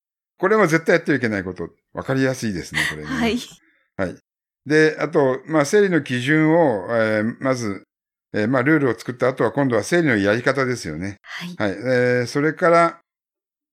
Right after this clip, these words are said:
Speaker 1: じゃあ、この捨てられないものをどうするかっていう、その扱い方まで書いてありますよね。
Speaker 2: うん。
Speaker 1: うん。やっ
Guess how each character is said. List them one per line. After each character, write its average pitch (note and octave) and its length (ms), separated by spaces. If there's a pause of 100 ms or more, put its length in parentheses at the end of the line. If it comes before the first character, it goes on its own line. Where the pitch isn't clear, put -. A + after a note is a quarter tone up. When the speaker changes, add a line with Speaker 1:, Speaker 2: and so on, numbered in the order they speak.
(100)
Speaker 1:
じ C3+ 120
ゃ D3 80
あ、 C3+ 40
こ D3 120
の C#3 60
捨 - 100
て E3+ 140
ら F3 200
れ F3 60
な E3+ 80
い - 20
も E3+ 120
の E3 100
を C3+ 40
ど B2 140
う B2+ 40
す B2 120
る A2 80
か F2+ 120
っ E2 80
て - 80
い E2+ 40
う、 - 20
そ A#2+ 100
の A#2 100
扱 A#2 300
い D3+ 40
方 D#3 200
ま A2+ 100
で F2 100
書 G2 80
い E3 60
て E3 80
あ - 20
り G2 80
ま A2 120
す - 80
よ C#3 80
ね。 F3+ 120
Speaker 2:
う F#3+ 40
ん。 G#3 720
Speaker 1:
う F#3 160
ん。 D#2+ 260
や B1+ 60
っ - 40